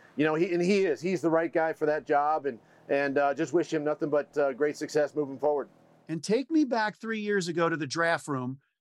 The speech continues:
Speaker 2: Recently, former player personnel director Ian Cunningham said there was kind of a division. Some in the Eagles thought that Jalen would be a developmental quarterback, a backup quarterback. Did you always see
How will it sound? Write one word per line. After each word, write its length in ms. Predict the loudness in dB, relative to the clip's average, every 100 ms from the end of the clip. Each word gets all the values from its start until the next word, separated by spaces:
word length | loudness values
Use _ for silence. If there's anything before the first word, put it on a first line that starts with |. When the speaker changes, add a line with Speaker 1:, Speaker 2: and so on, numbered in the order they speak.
| _
Speaker 2:
Recently, 720 | 2 4 4 4 4 2 -2 _ _ _ _
former 260 | -2 0 0
player 340 | 2 2 2 0
personnel 480 | -2 -2 -2 -2
director 480 | 0 0 0 -2 -6 -4
Ian 240 | -4 -2
Cunningham 540 | 0 0 2 2 2
said 200 | 0 -2
there 80 | -2
was 100 | -2
kind 260 | -2 0 0
of 80 | 0
a 60 |
division. 560 | -4 -4 -2 0 -2 -2
Some 480 | -2 2 2 4 2
in 80 |
the 120 | 0 -4
Eagles 380 | 0 0 0
thought 320 | 0 0 0 -2
that 120 | -4
Jalen 380 | 0 0 0 0
would 160 | -2
be 120 | -2 -2
a 60 |
developmental 640 | -2 0 0 0 0 -2 -2
quarterback, 640 | 0 0 2 0 0 -2 _ _ _
a 80 | -2
backup 420 | 2 2 0 -2
quarterback. 540 | -2 -2 0 0 0 -4 _ _ _ _ _
Did 260 | 0 0 2
you 240 | 0 4
always 360 | 4 4 0 -2
see 540 | -2 -2 -2 -4 -6